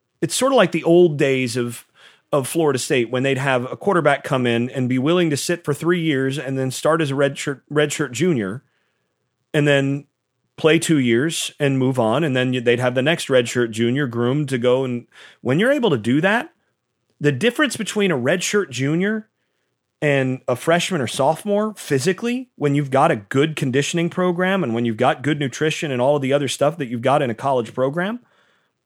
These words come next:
that is miles different. I mean, you're talking about a grown man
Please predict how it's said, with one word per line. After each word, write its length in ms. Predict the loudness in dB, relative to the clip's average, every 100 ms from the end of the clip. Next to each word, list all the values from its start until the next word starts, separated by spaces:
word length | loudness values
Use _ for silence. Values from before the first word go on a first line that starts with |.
| _
that 160 | 0 2
is 140 | 2
miles 680 | 2 2 2 4 4 2 0
different. 400 | -2 -2 -4 -10 -2
I 60 |
mean, 320 | 0 0 -4 -14 -20 -10
you're 100 | -2
talking 200 | 2 2
about 140 | 2
a 60 | 0
grown 580 | 0 2 6 6 6
man 520 | 4 2 2 0 -2